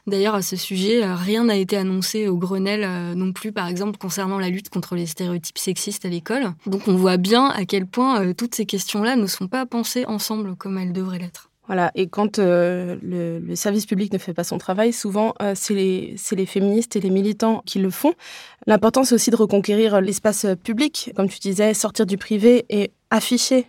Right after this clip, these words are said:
Speaker 2: au grand jour la réalité de la violence masculine. Donc ces derniers mois,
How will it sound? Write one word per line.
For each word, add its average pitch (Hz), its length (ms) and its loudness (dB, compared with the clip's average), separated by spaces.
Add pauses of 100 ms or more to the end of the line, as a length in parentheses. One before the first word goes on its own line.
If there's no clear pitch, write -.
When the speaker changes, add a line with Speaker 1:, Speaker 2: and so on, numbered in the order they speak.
(140)
Speaker 2:
au 196 80 0
grand 214 240 8
jour 226 320 2
la 190 120 0
réalité 196 520 2
de 190 60 0
la 190 80 4
violence 185 340 0
masculine. 240 460 4 (560)
Donc 202 220 -2
ces - 160 2
derniers 208 800 6
mois, 208 400 6